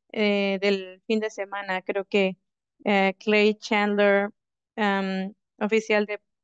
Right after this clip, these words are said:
información pública, eh, dijo que iba a proporcionarles un mapa.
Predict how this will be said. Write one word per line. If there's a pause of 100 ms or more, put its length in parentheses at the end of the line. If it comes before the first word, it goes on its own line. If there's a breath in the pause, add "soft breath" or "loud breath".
información
pública, (280)
eh,
dijo
que (120)
iba
a
proporcionarles
un
mapa.